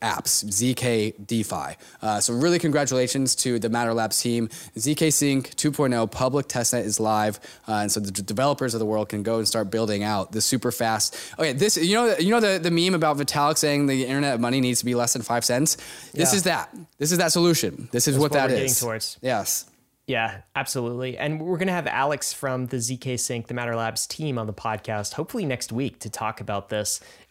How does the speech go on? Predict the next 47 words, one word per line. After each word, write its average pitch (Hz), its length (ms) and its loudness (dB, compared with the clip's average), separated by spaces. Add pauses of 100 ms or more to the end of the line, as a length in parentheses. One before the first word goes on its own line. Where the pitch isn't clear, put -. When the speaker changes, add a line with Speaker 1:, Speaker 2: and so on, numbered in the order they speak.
Speaker 2:
and, 117 460 -2
uh, 113 220 -2
what 123 120 -2
it 120 80 -2
all 110 140 0
includes. 113 340 -4
Because 131 240 -4
I 127 80 0
think 214 260 -4
the 139 60 -2
big 156 220 -2
story 135 240 -2
here, 160 220 -4
David, 113 340 -2
is 110 140 -4 (260)
people 214 220 0
thought 165 240 0
this 165 160 -4
would 135 80 -10
be 127 100 -4
years 113 340 -2
away. 107 380 -2 (160)
Speaker 1:
Mm-hmm. 101 260 -6
Speaker 2:
Now 131 160 0
here 160 160 -2
it 151 60 0
is. 110 180 -2
We're 135 80 -4
in 131 80 -4
February. 101 600 -4 (520)
Uh, 117 300 2
and 120 320 -2
we 131 220 -2
already 127 240 -2
have 117 180 -4
something 120 300 -6
on 101 80 -6
testnet - 480 -6
for - 120 -14
this. 71 300 -4 (220)
So 117 440 0
it - 120 -6
seems 233 240 0
to 254 60 -8
be 262 100 2
happening 240 320 2
quicker 226 440 -2